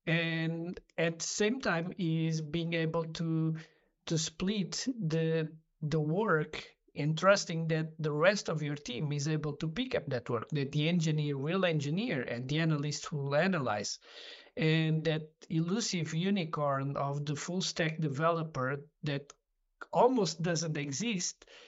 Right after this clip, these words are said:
also doesn't exist in data anymore because it,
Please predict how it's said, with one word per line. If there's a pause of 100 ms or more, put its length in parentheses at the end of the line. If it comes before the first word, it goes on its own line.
(400)
also
doesn't
exist
in
data
anymore
because (400)
it,